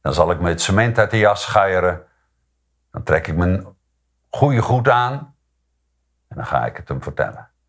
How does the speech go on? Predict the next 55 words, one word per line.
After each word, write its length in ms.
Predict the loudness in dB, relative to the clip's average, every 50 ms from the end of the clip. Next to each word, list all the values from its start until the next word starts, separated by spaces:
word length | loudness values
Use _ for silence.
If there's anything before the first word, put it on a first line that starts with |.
| _ _ _ _ _ _
En 120 | -10 -2
helemaal 260 | 0 2 2 2 2
opgewekt 440 | 0 0 -2 0 0 2 0 0 -2
kwam 180 | -2 -2 -2 -2
hij 100 | -2 0
thuis. 300 | 0 2 2 2 0 -2
En 80 | -2
zijn 160 | 0 0 0 2
vrouw 260 | 4 4 4 4 2
zag 200 | 0 -2 -2 -2
het 140 | -2 -6 -2
zonnetje 360 | -2 0 0 -2 -4 -2 -4
in 60 | -2
zijn 140 | 0 2 2
ogen 280 | 2 0 0 -2 -4
en 60 | -6 -4
die 80 | -4
vroeg: 160 | -2 -2 0
"Wat 140 | 0 0 0
is 160 | 0 -4 -4
er?" 120 | -6 -12 _ _ _ _ _ _ _ _ _ _ _ _ _ _ _ _ _
En 100 | -2 0
hij 140 | 0 0 0
vertelde 400 | -2 0 2 2 2 2 0 0
hoe 100 | 0 0
hij 100 | 0 -2
het 100 | -2 -4
ging 220 | -2 -2 0 0
doen. 320 | 0 -2 -2 -4 -6 -10 _ _
En 120 | -4 0
wat 160 | 0 0 0
hij 80 | 0 -2
ging 200 | -2 0 0 0
doen. 160 | 0 0 0
En 60 | 2
dat 140 | 2 0 2
eindelijk 380 | 2 2 2 2 0 -2 0 0
hun 160 | 0 2 4
armoe 460 | 2 2 2 2 0 0 -2 -2 -4 -8 -18 -20 -20 _
gedaan 500 | -2 -2 0 4 4 4 4 4 0 2
zou 220 | 2 2 2 2
zijn. 540 | 2 0 2 2 0 -2 -4 -6 -8 -12 -18 -20 -20 -20 -20 -20 -20 _ _ _
En 100 | 0 2
dat 140 | 2 2 2
ze 80 | 2
nu 140 | 2 2 2
voor 140 | 2 0 0
het 100 | 2 4
laatst 720 | 4 4 6 4 2 -2 -4 -8 -12 -14 -14 -18 -20 -20 _ _ _ _ _ _ _
uitgebakken 600 | 0 0 0 0 -4 2 2 2 2 2 -4 -10
spek 340 | -10 -2 _ -2 -2 -2
en 120 | -6 -8 0
kaantjes 500 | 0 0 0 0 -4 -10 -12 -12 -10 -2
zouden 300 | -2 -2 0 0 -4 -6
eten. 460 | -8 -12 -14 -16 _ _ -20 -20 _